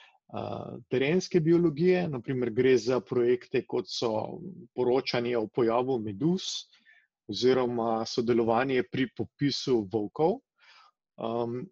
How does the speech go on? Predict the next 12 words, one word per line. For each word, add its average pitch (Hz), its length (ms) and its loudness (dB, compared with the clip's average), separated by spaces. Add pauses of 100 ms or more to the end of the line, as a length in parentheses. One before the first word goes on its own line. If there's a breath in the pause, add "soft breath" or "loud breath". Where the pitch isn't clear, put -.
(100)
imamo 151 420 2
pa 175 80 4
še 202 560 4
en 180 260 2
zanimiv 156 540 0
projekt 151 720 -2
<clears throat> - 960 0
iz, 117 400 -4
eh, 113 300 -4 (960)
iz - 160 -12
področja 123 960 0 (560)
delfinov. 120 800 0